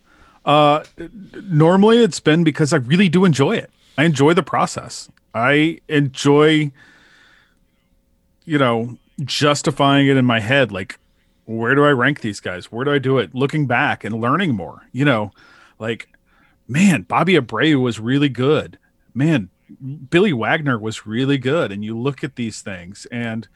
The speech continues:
to learn stuff that I didn't really realize as much before. And those are two guys I didn't vote for this year that, um, maybe,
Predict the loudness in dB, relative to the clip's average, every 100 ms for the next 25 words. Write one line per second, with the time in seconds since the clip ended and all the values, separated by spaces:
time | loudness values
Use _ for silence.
0 | _ _ _ _ _ -8 -6 -2 -2 -2
1 | -4 -6 -4 -4 -4 -10 -8 -10 -14 _
2 | -8 -6 -6 -10 -16 -12 -4 -2 -2 -4
3 | -4 -2 -2 -2 -4 -8 -8 -8 -10 -6
4 | 0 2 2 2 0 0 0 -2 -2 -4
5 | -4 -6 -10 -14 -14 -14 -16 -16 -16 -18
6 | -16 -16 -14 -10 -10 -10 -12 -16 _ _
7 | _ _ -12 -12 -10 -14